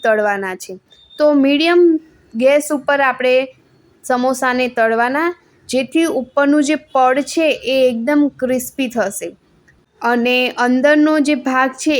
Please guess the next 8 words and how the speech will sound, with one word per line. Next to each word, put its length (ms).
એ 60
પણ 380
કાચો 340
નહીં 400
રહે. 200
એટલે 320
ફૂલ 260
ગેસ 320